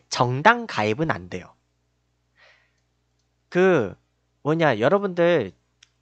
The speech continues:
직업군인도 정당 가입 못하는 거 알죠? 직업군인도 정당 가입 못해요. 그 군인 복무교일에 나와 있어요. 정치적 중립의 의무라고.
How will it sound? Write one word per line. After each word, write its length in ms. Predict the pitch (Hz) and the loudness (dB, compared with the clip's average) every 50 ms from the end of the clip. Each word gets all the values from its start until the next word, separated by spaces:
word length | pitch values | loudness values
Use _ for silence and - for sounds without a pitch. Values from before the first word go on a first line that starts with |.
| _ _ _ | _ _ _
직업군인도 920 | - - - 147 135 - 247 240 - - - 240 233 233 220 214 190 190 175 | -8 -4 -2 2 4 4 2 2 0 -4 -4 -4 -4 -4 -4 -2 -2 -2 -2
정당 400 | - - 123 123 123 156 160 160 | -2 -4 -4 -2 -2 -2 -2 -2
가입 180 | 160 156 135 | -2 -4 -4
못하는 380 | 101 107 107 - - 156 160 147 | -4 -8 -8 -8 -8 -10 -8 -8
거 80 | - | -10
알죠? 320 | 92 90 85 85 - 78 71 _ _ _ _ _ _ _ _ _ _ _ _ _ _ _ _ _ _ _ _ _ _ _ _ _ _ _ _ | -12 -12 -14 -16 -18 -20 -20 _ _ _ _ _ _ _ _ _ _ _ _ _ _ _ _ _ _ _ _ _ _ _ _ _ _ _ _
직업군인도 800 | - - 120 120 185 190 - 202 185 175 170 160 151 147 147 143 | -12 -4 0 0 0 2 2 0 0 0 -2 -4 -4 -4 -4 -4
정당 320 | 131 - 107 104 117 131 123 | -4 -4 -6 -6 -6 -6 -6
가입 200 | 107 104 135 135 | -6 -8 -8 -8
못해요. 460 | 98 90 - - 101 92 110 151 190 _ _ _ | -8 -10 -10 -8 -8 -6 -6 -8 -10 _ _ _
그 240 | _ - 113 110 107 101 | _ -6 -4 -4 -4 -4
군인 420 | - - 147 160 190 208 202 185 170 | -6 -4 -2 0 0 0 -2 -4 -6
복무교일에 800 | - - 110 104 117 135 151 151 139 139 123 113 107 98 98 | -6 -8 -8 -4 -2 -2 -2 0 0 -2 -2 -2 -2 -4 -6
나와 240 | 90 92 90 87 95 | -8 -10 -10 -10 -10
있어요. 460 | 101 95 - - - 90 87 - 156 - _ _ | -10 -12 -14 -16 -16 -14 -14 -14 -16 -18 _ _
정치적 580 | - - 104 104 104 - - 110 120 110 - - | -14 -12 -12 -10 -10 -10 -6 -4 -4 -4 -4 -8
중립의 420 | - 98 98 98 107 104 110 101 | -14 -12 -12 -12 -8 -8 -6 -8
의무라고. 720 | 87 90 98 98 95 101 95 95 90 - 92 107 156 226 | -8 -8 -12 -12 -12 -12 -12 -12 -12 -10 -8 -8 -8 -8